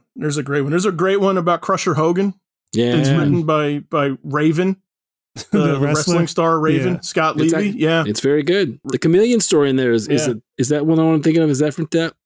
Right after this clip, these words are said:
Speaker 2: that run as well?
Speaker 1: That one I don't know. I don't know the Chameleon story.
Speaker 3: I'm trying
Speaker 2: It's
Speaker 3: to
Speaker 2: the
Speaker 3: remember.
Speaker 2: It's a, it's a, I wanna say, no, I'm thinking of t-, the Web Spinners. I'm not, I'm thinking of a different book.
Speaker 3: Okay, that's a different one.
Speaker 1: Mm.
Speaker 2: Yeah, I'm thinking of a different book.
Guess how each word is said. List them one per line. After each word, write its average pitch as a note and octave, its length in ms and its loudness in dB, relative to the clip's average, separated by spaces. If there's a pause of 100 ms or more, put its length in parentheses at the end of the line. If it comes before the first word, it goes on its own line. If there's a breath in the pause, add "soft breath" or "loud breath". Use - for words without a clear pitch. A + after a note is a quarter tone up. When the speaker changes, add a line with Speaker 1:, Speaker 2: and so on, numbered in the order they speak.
Speaker 2:
that D#3 160 -2
run D#3+ 220 0
as D#3 120 -2
well? E3+ 320 -2 (640)
Speaker 1:
That F3+ 160 -4
one C4 120 0
I C4 80 0
don't C4+ 160 0
know. C#4 220 -2 (320)
I E3+ 80 -2
don't G3 140 2
know G3 120 2
the F3+ 80 0
Chameleon A#2+ 440 -4
story. G2+ 300 -14 (340)
Speaker 3:
I'm C#3+ 100 -2
trying D3+ 320 0
Speaker 2:
It's B2 100 0
Speaker 3:
to B2+ 60 -4
Speaker 2:
the B2 100 2
Speaker 3:
remember. C3 460 -4 (460)
Speaker 2:
It's - 160 -4
a, B2 60 2
it's A#2 300 0
a, A#2 320 0
I G#2+ 80 -6
wanna C#3 260 -2
say, B2+ 220 -2
no, E3+ 200 2
I'm E3 80 0
thinking E3 220 0
of B2 60 -6
t-, C#3+ 120 -6
the C3 140 0
Web B2+ 220 0
Spinners. G2+ 380 -4
I'm A#2 80 -4
not, A2+ 180 -4
I'm A#2 120 -4
thinking A#2 180 -2
of G#2+ 60 -2
a G#2 40 -4
different F#2+ 300 -10
book. D3 280 -2
Speaker 3:
Okay, A2+ 300 -6
that's A#2+ 240 -6
a - 20 -6
different B2 340 -8
one. B2 280 -8 (220)
Speaker 1:
Mm. C3+ 120 -10
Speaker 2:
Yeah, F#2+ 200 -8
I'm F2 60 -12
thinking F#2 200 -12
of - 20 -
a - 60 -14
different F2+ 240 -18
book. - 180 -14